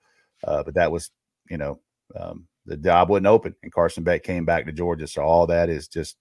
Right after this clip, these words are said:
you know, spilt milk at this point. Nobody else is gonna talk about it again. But, uh, big deal, man, for, for Georgia today. I can't say it enough. And now, and now, Georgia can get in that portal with those wide receivers and say,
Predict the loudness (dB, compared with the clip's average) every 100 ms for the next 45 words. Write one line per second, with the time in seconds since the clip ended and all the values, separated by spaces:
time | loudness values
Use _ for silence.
0 | -18 -14 -12 -14 _ _ -4 0 0 0
1 | -2 -2 -10 -8 -6 -4 0 0 -2 -4
2 | -2 0 0 2 0 -2 -4 -4 -4 -2
3 | -4 -6 _ _ _ _ _ -10 -4 -2
4 | -2 2 2 6 8 8 6 2 -2 -6
5 | -14 _ -6 -2 -2 -2 -4 -2 -2 -2
6 | -2 -2 0 0 0 -2 -2 -2 _ -8
7 | -2 0 4 4 2 -4 _ _ _ -10
8 | -6 -2 0 0 -2 -6 _ _ _ _
9 | _ -10 -4 -2 -2 -4 -6 -8 -6 -4
10 | -2 0 -2 -2 -2 -2 -2 -6 -8 _
11 | _ _ -8 -4 -2 -2 0 -2 -2 -4
12 | -4 -2 -2 -8 -12 -8 -4 -2 -4